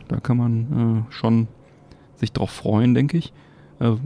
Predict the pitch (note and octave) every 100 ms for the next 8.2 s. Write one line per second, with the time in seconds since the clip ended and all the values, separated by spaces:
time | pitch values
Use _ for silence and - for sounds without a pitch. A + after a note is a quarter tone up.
0 | - - - G2+ G2+ G2+ A2 G2+ - -
1 | B2+ C3+ - G2+ G2 G#2 - G#2 G2+ G2
2 | A2 G2+ G2 G#2+ G#2 F2 G2+ G2 - -
3 | - A2 - - D3+ - G#2 - - _
4 | - A2 A2+ G#2+ G2 A#2 G2 G2+ A#2+ B2+
5 | _ - - - - _ _ _ - G#2+
6 | G2+ G#2 A2+ G#2 A2 G#2 G#2 G2+ - -
7 | - - A2+ A#2 G#2+ G#2 A2+ G#2+ - A#2+
8 | A2 G#2